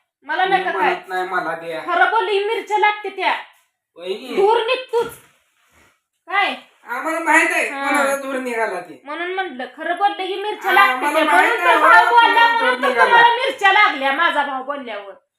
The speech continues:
Speaker 1: म्हणून तर तुम्हाला मिरच्या लागल्यावर धूर निघला चौकंड. नाका तोंडातनं,
Speaker 2: ये की
Speaker 1: कानातनं.
Speaker 2: भावाला बोलवून मग.
Speaker 1: आ?
Speaker 2: बघू दे. ये बोलवून, समोरासमोर येऊ दे. मग बघतो मी पण.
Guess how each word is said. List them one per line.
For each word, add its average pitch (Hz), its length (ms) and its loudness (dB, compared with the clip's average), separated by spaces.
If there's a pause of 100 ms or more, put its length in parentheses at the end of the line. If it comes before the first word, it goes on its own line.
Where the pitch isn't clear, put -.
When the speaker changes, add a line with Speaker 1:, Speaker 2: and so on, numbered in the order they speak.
(140)
Speaker 1:
म्हणून 392 260 0
तर 508 220 -4
तुम्हाला 466 320 2
मिरच्या 453 440 0
लागल्यावर 415 480 4
धूर 392 280 0
निघला 349 380 -2
चौकंड. 349 580 2 (920)
नाका 339 400 0
तोंडातनं, 339 600 0
Speaker 2:
ये 320 880 -2
की 349 60 0
Speaker 1:
कानातनं. 349 280 6
Speaker 2:
भावाला 285 240 2
बोलवून 240 380 -8
मग. 131 180 -18
Speaker 1:
आ? 311 140 0 (360)
Speaker 2:
बघू 320 300 -2
दे. - 400 -12 (1500)
ये 226 260 -8
बोलवून, 359 520 -4 (580)
समोरासमोर 302 680 -2
येऊ 311 220 -2
दे. 226 440 -10
मग 240 180 -12
बघतो 269 340 0
मी 247 180 -8
पण. 185 200 -12